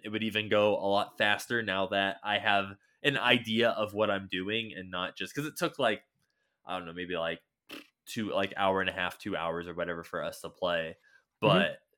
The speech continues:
Speaker 1: I feel like we could easily knock that down to, like, forty minutes, an hour with, like, knowing what I'm doing now.
Speaker 2: Yeah, there was a, a, a game that came out <clears throat> maybe, like, a year, a year and a half ago on the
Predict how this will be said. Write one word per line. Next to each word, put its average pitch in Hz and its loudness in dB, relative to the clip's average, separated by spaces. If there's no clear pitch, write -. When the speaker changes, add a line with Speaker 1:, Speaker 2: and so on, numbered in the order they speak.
Speaker 1:
I 101 2
feel 110 4
like 98 2
we 120 -6
could 98 -14
easily 101 -4
knock 92 -4
that 87 -4
down 87 -2
to, 87 -6
like, 95 -2
forty 107 2
minutes, 92 -2
an 113 -8
hour 87 -2
with, 104 0
like, 85 0
knowing 101 0
what 87 0
I'm 82 -8
doing 82 -12
now. 95 -6
Speaker 2:
Yeah, 147 8
there 151 8
was 175 6
a, 180 8
a, 131 4
a 139 -6
game 139 2
that 139 0
came 139 -2
out 135 0
<clears throat> - -14
maybe, 160 2
like, 139 0
a 120 -2
year, 120 -2
a 143 -14
year 139 -6
and 143 -4
a 117 -6
half 127 -4
ago 143 -2
on 131 -4
the 113 -6